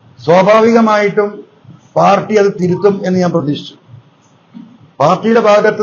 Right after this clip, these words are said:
നിന്ന് അങ്ങനെ ഒരു സ്റ്റേറ്റ്മെന്റേ വന്നില്ല. എന്നിട്ടും ഞാൻ ഇങ്ങനെ ഒരു കത്ത് കൊടുത്തുകൊണ്ട് ഞാൻ കാത്തിരുന്നു. ഇന്നലെയാണ് ബഹുമാനപ്പെട്ട പാർട്ടിയുടെ സെക്രട്ടറി വരുന്നത്. എന്റെ പ്രതീക്ഷ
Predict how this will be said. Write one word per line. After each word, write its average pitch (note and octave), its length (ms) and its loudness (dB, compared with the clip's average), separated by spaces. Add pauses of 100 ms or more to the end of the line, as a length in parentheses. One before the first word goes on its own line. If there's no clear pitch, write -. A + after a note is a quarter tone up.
നിന്ന് G#3+ 220 -4 (160)
അങ്ങനെ G3+ 240 -4
ഒരു G#3 80 -4
സ്റ്റേറ്റ്മെന്റേ F#3+ 580 -2
വന്നില്ല. E3+ 300 -4 (1600)
എന്നിട്ടും G3 600 2
ഞാൻ G3 180 2
ഇങ്ങനെ F#3+ 220 -2
ഒരു F3+ 80 -4
കത്ത് F3+ 240 0
കൊടുത്തുകൊണ്ട് E3+ 360 -2
ഞാൻ D#3 120 -6
കാത്തിരുന്നു. C#3 400 -8 (2000)
ഇന്നലെയാണ് F#3+ 460 0
ബഹുമാനപ്പെട്ട F3 460 0 (100)
പാർട്ടിയുടെ D#3+ 360 -4
സെക്രട്ടറി D3 360 -8
വരുന്നത്. A2+ 260 -10 (1500)
എന്റെ F3+ 220 0
പ്രതീക്ഷ F#3 320 0